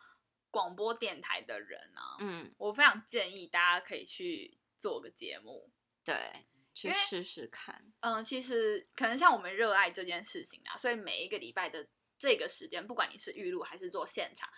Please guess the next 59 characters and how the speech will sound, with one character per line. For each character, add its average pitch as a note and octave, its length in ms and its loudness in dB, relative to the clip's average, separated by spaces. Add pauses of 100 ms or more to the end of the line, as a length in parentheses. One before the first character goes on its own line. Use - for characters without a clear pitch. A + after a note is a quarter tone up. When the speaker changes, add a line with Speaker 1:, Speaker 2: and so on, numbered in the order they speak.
(280)
Speaker 1:
每 B3 180 2
一 - 20 0
个 F#4 100 2
礼 A#3 100 2
拜 A3+ 160 6
的 F#3 60 -2
这 B3+ 100 -2
个 G3+ 100 0
时 - 180 -8
间 F3+ 200 -4
对 A3+ 80 2
我 A#2 140 2
来 - 180 0
说 F#3+ 180 -4
都 F#3 160 -2
是 G3 200 -6
一 E3 120 -2
个 A#2 380 -2 (320)
有 A#3 200 4
点 C4+ 120 4
像 C4+ 160 2
是 C4+ 180 2 (460)
reset - 600 0
的 F#3+ 100 -4
感 - 240 -12
觉。 - 320 -12 (760)
Speaker 2:
哦。 D3+ 440 -4
Speaker 1:
就， B3+ 160 0
就 - 640 -16
是 A3+ 80 -8
重 - 300 -2
新 B3 200 -4
整 F3+ 180 -2
理 F3 120 -8
了 A2+ 160 -6
我 G#2+ 100 -6
的 - 380 -4 (280)
整 F3 240 -2
个 D3+ 220 -4
生-， - 260 -4
一 G#3+ 60 -12
个 A3 100 -2
礼 E3 80 -4
拜 E3 140 0
的 - 60 -4
生 - 220 -6
活。 G3+ 120 -2
Speaker 2:
嗯。 - 380 -4 (300)
Speaker 1:
对， - 220 -4
然 C#3+ 100 -2
后 G#3 160 4 (300)
可 A3+ 140 -4
能 F#3+ 320 -2
我 - 120 4
也 G3+ 120 6
有 D#3+ 120 4
一 F3 100 -2
个， D3+ 380 2 (460)
呃， F3 500 2